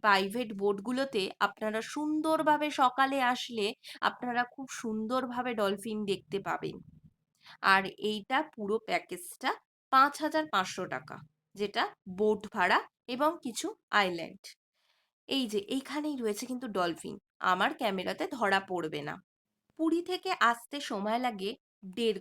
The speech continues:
ঘন্টা মতন। সাথে কিন্তু কিছু টিফিন নিয়ে নেবেন, এখানে কিন্তু টিফিনের খুব সমস্যা। একটাই মাত্র দোকান হচ্ছে ইডলি সাম্বারের, আর এছাড়া বিস্কুট, পাউরুটি এগুলোর দোকান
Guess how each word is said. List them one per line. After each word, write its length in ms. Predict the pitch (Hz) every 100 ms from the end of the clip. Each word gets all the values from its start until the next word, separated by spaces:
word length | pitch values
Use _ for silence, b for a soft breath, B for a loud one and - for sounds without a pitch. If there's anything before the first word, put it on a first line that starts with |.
| -
ঘন্টা 320 | 175 165 160 160
মতন। 280 | - - 190 - _ _ _ _ _ _ _ -
সাথে 360 | - 240 - 277
কিন্তু 300 | 320 311 277 233 -
কিছু 200 | 254 277 247
টিফিন 400 | 254 226 - 254 233
নিয়ে 160 | 190 165 160
নেবেন, 260 | 156 151 190 _ - 214
এখানে 280 | 208 240 240 240
কিন্তু 200 | 240 254 -
টিফিনের 580 | 240 208 - 247 262 214 254 _ _ -
খুব 160 | 302 302 - -
সমস্যা। 540 | 180 180 180 - 175 147 _ _ _
একটাই 560 | - 233 - - 311 339 330
মাত্র 280 | 285 - 277 277 220
দোকান 280 | 202 214 415 - _ _
হচ্ছে 340 | 233 214 - 277 285 233
ইডলি 280 | 214 220 247 -
সাম্বারের, 480 | 208 190 170 156 170 _ B B -
আর 100 | 277 294 262
এছাড়া 340 | 254 302 294 277
বিস্কুট, 480 | 226 214 - 269 269 - - _ _ _ _ _ _ _ _ -
পাউরুটি 460 | 214 208 208 254 294 _ - 247
এগুলোর 320 | 233 277 262 220
দোকান 240 | 214 240